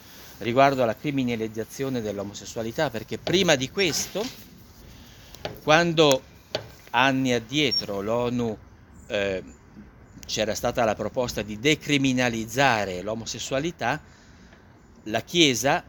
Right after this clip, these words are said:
perché aveva paura che poi si, eh, intendesse male questo suo voto, ha votato con i paesi che invece mantenevano la criminalizzazione.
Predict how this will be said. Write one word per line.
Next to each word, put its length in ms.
perché 260
aveva 300
paura 400
che 140
poi 480
si, 540
eh, 340
intendesse 840
male 640
questo 280
suo 320
voto, 420
ha 120
votato 500
con 200
i 120
paesi 500
che 100
invece 400
mantenevano 800
la 120
criminalizzazione. 1200